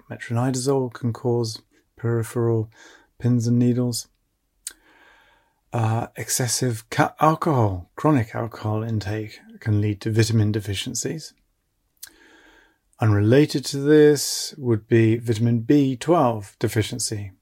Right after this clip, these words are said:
itself due to malabsorption, celiac disease, or pernicious anemia. And also diseases that damage nerves, such as stroke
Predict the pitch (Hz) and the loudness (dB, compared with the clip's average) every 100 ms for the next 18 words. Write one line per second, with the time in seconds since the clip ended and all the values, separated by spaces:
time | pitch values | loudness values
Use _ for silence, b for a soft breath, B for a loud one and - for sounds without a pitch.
0 | _ - 120 - - 117 107 113 - _ | _ -16 -12 -8 -4 -4 -4 -8 -18 _
1 | _ _ B B B B B _ _ _ | _ _ B B B B B _ _ _
2 | - 113 113 101 - 107 101 104 98 98 | -14 0 2 2 0 -2 -2 -4 -6 0
3 | 131 139 139 - - 135 131 131 131 - | 6 6 6 -2 -2 0 0 0 -4 -10
4 | - - - 127 123 123 117 117 110 123 | -18 -10 -4 0 2 2 0 -4 2 2
5 | 117 113 123 117 110 - _ - 110 107 | 2 -2 -4 -2 -2 -4 _ -4 -2 -2
6 | 120 107 117 113 120 107 101 92 - _ | -4 -4 0 0 0 0 -4 -10 -16 _
7 | _ _ _ _ B B B B B B | _ _ _ _ B B B B B B
8 | B - 170 165 135 113 107 117 151 165 | B 0 2 2 0 2 2 4 4 4
9 | 143 120 104 - - _ 127 123 120 127 | 2 0 0 -6 -14 _ -2 -2 0 2
10 | 131 123 110 123 117 113 117 - - - | 4 4 0 -4 -4 -6 -8 -8 -6 -6
11 | 107 - 117 107 - - - - 156 101 | -4 -2 -2 -2 -8 -14 -4 0 2 0